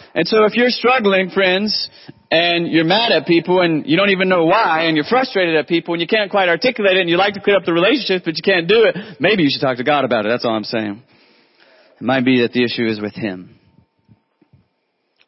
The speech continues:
Clear up the relationship if it needs to be cleared up. Don't get me wrong. Did y'all hear me say, "Don't clear up the relationship"? Thank you, Chauncey. Everybody turn to your neighbor and say, "Clear up those relationships."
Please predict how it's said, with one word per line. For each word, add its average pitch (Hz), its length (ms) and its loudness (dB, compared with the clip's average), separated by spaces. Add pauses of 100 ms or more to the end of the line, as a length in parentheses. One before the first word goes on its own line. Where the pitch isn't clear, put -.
Clear 175 240 2
up 190 80 -4
the 196 80 2
relationship 175 540 2
if 131 100 -2
it - 20 -4
needs 147 180 2
to 139 40 -8
be 139 100 0
cleared 147 220 2
up. 135 140 0
Don't 147 120 0
get 160 120 -2
me 147 80 0
wrong. 147 220 0
Did 127 80 -4
y'all 156 120 2
hear 170 100 0
me 165 100 -4
say, 165 100 -4
"Don't 160 160 0
clear 175 100 0
up 160 80 -2
the 160 80 -4
relationship"? 165 520 -4 (880)
Thank 139 200 -2
you, 117 80 -10
Chauncey. 113 340 -6 (640)
Everybody 208 260 2
turn 240 200 0
to - 20 2
your 226 80 2
neighbor 233 180 2
and 214 60 -2
say, 190 120 2
"Clear 269 220 2
up 294 160 -2
those 240 180 2
relationships." 214 600 0